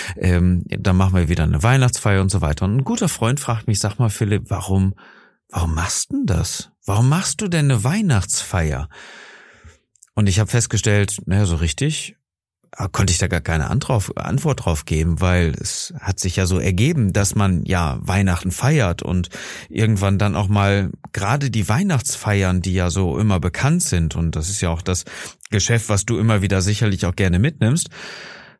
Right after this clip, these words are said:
ich hatte keine Antwort drauf, warum ich eine Weihnachtsfeier mache.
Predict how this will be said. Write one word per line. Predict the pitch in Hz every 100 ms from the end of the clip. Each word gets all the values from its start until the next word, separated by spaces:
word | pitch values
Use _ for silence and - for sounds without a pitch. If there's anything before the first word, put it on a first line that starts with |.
| - - - - - - - - - - -
ich | - - -
hatte | -
keine | - 82 80
Antwort | 85 110 92 -
drauf, | 71 76
warum | 82
ich | 85
eine | 80
Weihnachtsfeier | 76 107 104 - - 98
mache. | 104 98 - -